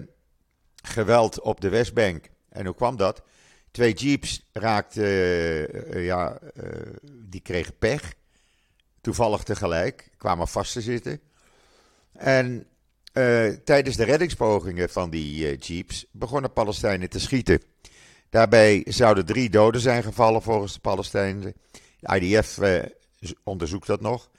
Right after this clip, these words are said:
En twee van die doden zouden broers zijn geweest. Ja, niemand weet waarom opeens, eh, eh,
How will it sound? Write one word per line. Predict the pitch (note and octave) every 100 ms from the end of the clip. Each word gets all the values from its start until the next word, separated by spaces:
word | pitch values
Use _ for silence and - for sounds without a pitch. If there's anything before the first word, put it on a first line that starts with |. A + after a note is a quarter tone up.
| _ _ _
En | - F2
twee | A#2+ C#3+
van | C3+ A#2+
die | G#2
doden | G2 F#2 F2+ G2+ - D#2
zouden | G2 F2+ E2 F2
broers | C#2+ F#2+ A2+ G2+ -
zijn | - F#2+ F#2 D#2
geweest. | F2+ E2 D2 - _ _ _ _ _ _ _ _ _ _ _ _ _ _
Ja, | A#2+ A#2+ -
niemand | B2 D3 C#3
weet | C3 B2
waarom | F#2+ A#2 B2 A#2
opeens, | A2 A#2+ G#2+ F#2+ -
eh, | A2+ G#2 F#2+
eh, | F2 - - - G2+ G2 F2+ E2 B1+ -